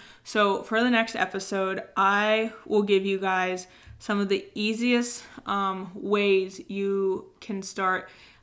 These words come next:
um, just eating healthier, prioritizing your nutrition for you and your family. And I'm gonna give different options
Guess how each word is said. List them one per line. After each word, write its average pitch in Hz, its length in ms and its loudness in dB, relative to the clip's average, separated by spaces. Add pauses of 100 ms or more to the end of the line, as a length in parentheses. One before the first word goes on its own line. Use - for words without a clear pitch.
(160)
um, 185 540 -2
just 214 240 2 (120)
eating 220 300 2
healthier, 208 580 2
prioritizing 202 1200 0
your 202 140 -2
nutrition 196 840 -4
for 190 480 -4
you 214 400 2
and 196 160 -2
your 185 100 -4
family. 190 600 -4 (360)
And 190 80 0
I'm 196 140 2
gonna 214 140 0
give 208 220 2
different 208 300 -2
options 196 640 0